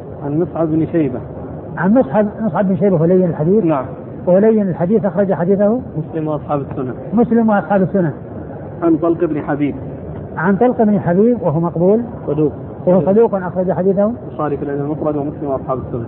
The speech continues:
Speaker 2: وهو صدوق أخرج حديث البخاري في الأدب المفرد ومسلم وأصحاب السنن.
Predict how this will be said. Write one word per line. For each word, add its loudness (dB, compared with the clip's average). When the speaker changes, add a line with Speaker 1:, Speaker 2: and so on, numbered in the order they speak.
Speaker 2:
وهو 6
صدوق 4
أخرج 0
حديث 2
البخاري 2
في 2
الأدب -2
المفرد 2
ومسلم 2
وأصحاب 0
السنن. 2